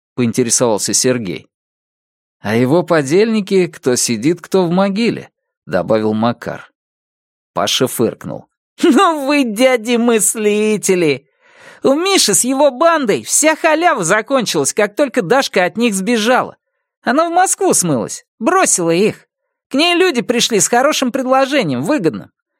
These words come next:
Она мне обещала, что и меня из нашей дыры вытащит. Борид закинулся её искать, но эти чуваки её хорошо спрятали. Он пару раз меня подловил у школы".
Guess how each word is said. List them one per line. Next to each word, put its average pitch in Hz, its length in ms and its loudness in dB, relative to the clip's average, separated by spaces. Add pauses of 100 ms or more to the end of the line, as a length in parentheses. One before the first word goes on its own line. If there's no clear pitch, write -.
Она 170 280 0
мне 254 200 2
обещала, 277 560 0
что - 180 -2
и 320 80 2
меня 311 360 2
из 240 120 0
нашей 214 320 0
дыры 190 280 0
вытащит. - 560 -4 (440)
Борид 202 440 0
закинулся 233 580 0
её 247 200 2
искать, 247 460 -2
но 185 120 0
эти 208 180 -4
чуваки 233 420 -2
её 240 160 0
хорошо 226 480 -2
спрятали. 165 640 -2 (400)
Он 254 160 -2
пару 285 300 2
раз 285 240 0
меня 262 320 2
подловил 269 600 0
у 131 60 0
школы". 208 480 -2